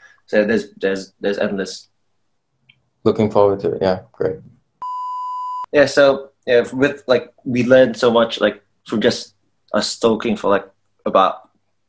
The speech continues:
Speaker 1: fifteen-ish, fifteen, sixteen minutes about the U K E C, about what you do,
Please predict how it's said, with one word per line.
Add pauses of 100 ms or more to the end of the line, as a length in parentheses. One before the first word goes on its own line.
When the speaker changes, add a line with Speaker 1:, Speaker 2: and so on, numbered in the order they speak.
(160)
Speaker 1:
fifteen-ish,
fifteen,
sixteen
minutes (340)
about
the
U
K
E
C,
about (160)
what
you
do,